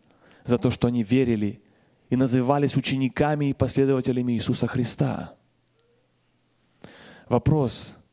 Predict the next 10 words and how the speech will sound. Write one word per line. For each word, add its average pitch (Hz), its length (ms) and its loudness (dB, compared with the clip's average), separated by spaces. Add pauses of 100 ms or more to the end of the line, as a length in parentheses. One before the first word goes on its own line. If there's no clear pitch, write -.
(520)
они 135 260 0
любили 147 640 0
своих 170 460 2
детей, 160 640 -2 (540)
свои 131 440 -2
семьи? 151 600 -4 (2000)
Почему 175 380 0
же 160 100 0
они 165 200 0
шли 147 720 -2